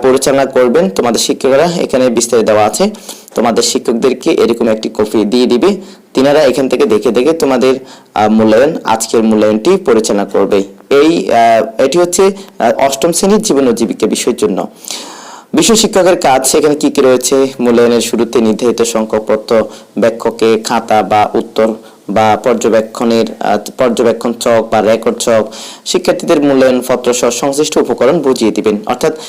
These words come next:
তোমাদের কিন্তু একটি, আহ, আহ, শিক্ষার্থী মূল্যায়ন দেওয়া হবে, সেটি আমরা ভিডিও আপলোড করে দিয়েছি, দেখে নিবে। এই ভিডিও ডেসক্রিপশন লিংক দেওয়া আছে। আহ, তো বন্ধুরা, এইভাবেই তোমরা দেখতে পাচ্ছ,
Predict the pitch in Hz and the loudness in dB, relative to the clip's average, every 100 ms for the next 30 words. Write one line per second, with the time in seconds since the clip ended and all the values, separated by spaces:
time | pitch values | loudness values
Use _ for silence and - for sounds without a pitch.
0 | - - 131 135 139 - 143 131 139 127 | -20 -6 -2 0 0 -2 -2 0 0 0
1 | - 131 120 120 113 113 107 - - - | 0 -2 0 2 4 4 2 -4 -8 -2
2 | 107 107 104 104 - - 143 - - - | 0 2 0 -2 -4 -4 -4 -2 -4 0
3 | 135 127 127 120 117 117 113 127 180 - | 2 2 2 2 2 2 0 0 0 0
4 | 120 120 117 110 110 113 110 110 120 120 | -2 0 2 2 2 0 0 -2 0 2
5 | 123 123 135 131 143 156 160 113 101 110 | 0 0 -2 0 0 2 2 2 0 -2
6 | 110 - 113 107 107 113 110 180 185 - | -2 -4 -2 -2 2 2 2 -2 -4 -6
7 | - - - - - - 117 113 107 107 | -14 -14 -18 -20 -20 -6 0 2 2 2
8 | 139 131 147 180 175 160 165 165 170 - | 0 2 2 2 2 2 2 2 2 0
9 | 135 135 127 120 147 143 - | 0 2 2 2 -2 0 0